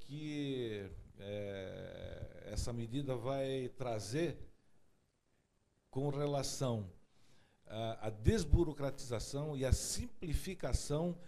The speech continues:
de processos admini-, administrativos, tirando o governo um pouco da ingerência sobre os negócios, eh, eh,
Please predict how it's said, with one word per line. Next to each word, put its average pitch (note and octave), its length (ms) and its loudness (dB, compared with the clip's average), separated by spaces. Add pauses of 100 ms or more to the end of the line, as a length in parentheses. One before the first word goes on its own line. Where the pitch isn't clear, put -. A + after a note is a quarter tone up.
(180)
de C3+ 120 -2
processos C#3 580 10
admini-, B2+ 480 0
administrativos, A#2 1000 0 (500)
tirando E3+ 500 12
o C#3+ 60 4
governo C#3 640 6
um A#2+ 100 0
pouco D#3+ 580 12 (260)
da C3+ 180 2
ingerência D#3 720 6
sobre D3+ 680 2
os C3+ 220 2
negócios, C3+ 800 0
eh, A#2+ 400 0 (360)
eh, A2 720 -2